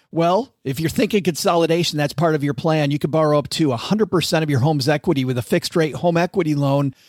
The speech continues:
with zero closing cost, or easily borrow as you go with a home equity line of credit. What I like, you make your plan first,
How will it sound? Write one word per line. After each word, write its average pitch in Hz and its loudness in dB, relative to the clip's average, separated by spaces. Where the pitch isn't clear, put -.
with 151 0
zero 156 0
closing 147 -2
cost, 107 -2
or 220 0
easily 190 -2
borrow 170 2
as 156 -2
you 160 -2
go 160 2
with 170 2
a 151 2
home 151 0
equity 151 0
line 139 -2
of 123 -6
credit. 127 -2
What 156 0
I 175 2
like, 202 0
you 143 -4
make 180 0
your 190 -2
plan 170 0
first, 151 -2